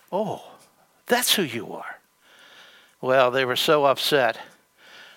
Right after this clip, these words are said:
that they did not discover it. That's the point. And this is one of those, I think, that I, that Jesus used when he was walking with those two disciples on Emmaus, and he was saying, "This is what's in the Old Testament.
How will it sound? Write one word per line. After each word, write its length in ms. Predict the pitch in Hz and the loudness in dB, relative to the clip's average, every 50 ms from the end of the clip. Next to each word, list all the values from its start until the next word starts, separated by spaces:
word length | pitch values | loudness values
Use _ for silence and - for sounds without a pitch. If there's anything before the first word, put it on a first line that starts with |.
| _ - | _ -14
that 360 | - 113 123 123 123 120 - - | -6 0 2 2 2 0 -2 -2
they 180 | 135 127 120 | -2 -2 -2
did 240 | 110 127 127 120 107 | -2 -2 -4 -4 -2
not 320 | 117 120 123 123 120 120 - - - - - - - - - _ _ - _ _ _ _ - - | -2 0 2 2 0 0 -4 -16 -18 -18 -20 -20 -20 -20 -20 _ _ -20 _ _ _ _ -12 -8
discover 500 | 123 - - - 139 123 117 98 95 78 | -6 -4 -4 -2 -2 -2 -2 -4 -8 -12
it. 100 | 73 - - _ _ _ _ _ - - - - - - - - - - _ _ _ - | -14 -18 -20 _ _ _ _ _ -20 -20 -20 -20 -20 -20 -20 -20 -20 -20 _ _ _ 0
That's 240 | 143 160 - - | 2 2 2 0
the 60 | - - | -6 -6
point. 480 | - - 143 135 120 98 95 - - - - _ _ _ _ - | -4 -4 -2 -2 -2 -4 -8 -14 -18 -20 -20 _ _ _ _ -6
And 180 | - 131 135 147 | -2 -2 0 0
this 180 | 190 190 - | 0 0 0
is 120 | 175 156 143 | -2 -2 0
one 180 | 143 156 151 | 0 2 2
of 120 | 147 139 131 | 2 2 2
those, 260 | 139 139 135 117 131 | 2 2 2 2 0
I 100 | 120 113 | -2 -2
think, 300 | - - 147 147 - - | 0 -2 -4 -4 -2 -4
that 260 | 143 123 107 - - | -4 -6 -6 -8 -6
I, 200 | 120 117 123 113 104 - - | -4 -4 -4 -4 -6 -10 -16
that 440 | - - 120 120 117 117 113 - _ | -16 -12 -8 -6 -6 -6 -6 -10 _
Jesus 560 | - - - 143 143 135 - 135 117 - - | -12 -6 -4 -4 -4 -2 -4 -4 -4 -4 -6
used 320 | 127 123 131 135 131 - - | -4 -4 -4 -4 -4 -6 -8
when 140 | 123 113 | -8 -8
he 100 | 110 120 | -8 -8
was 140 | 113 98 92 | -8 -8 -6
walking 400 | 104 113 117 113 - - 113 113 | -4 -2 -2 -2 -4 -6 -8 -6
with 160 | 117 110 - | -8 -8 -6
those 280 | - 131 104 101 - - _ - - - - - - - - _ - | -8 -8 -8 -8 -10 -14 _ -18 -20 -20 -20 -20 -20 -20 -20 _ -8
two 160 | - - 135 | -4 -4 -2
disciples 640 | 127 131 117 - - 135 131 135 - - 120 107 - | -2 -2 -4 -2 0 0 0 0 -2 -4 -8 -4 -4
on 180 | 135 120 117 | -4 -4 -4
Emmaus, 540 | 117 117 113 117 123 127 123 117 110 - - | -4 -6 -4 -2 -2 0 -2 -2 -2 -4 -6
and 100 | 113 95 | -6 -8
he 120 | 95 107 110 | -8 -10 -8
was 160 | 101 113 - | -8 -6 -6
saying, 340 | - - 120 110 107 107 - - - - - - - - - _ _ _ _ | -4 -4 -2 -4 -4 -6 -10 -14 -20 -18 -18 -18 -18 -20 -20 _ _ _ _
"This 200 | - 156 151 - | -8 -6 -4 -4
is 140 | 170 - - | -6 -6 -6
what's 240 | 131 135 - - 143 | -6 -6 -6 -6 -8
in 80 | 127 | -6
the 140 | 127 127 120 | -6 -6 -4
Old 180 | 123 120 113 - | -6 -6 -6 -4
Testament. 560 | - 131 123 123 - - - 90 - - | -6 -6 -4 -4 -6 -8 -10 -12 -18 -20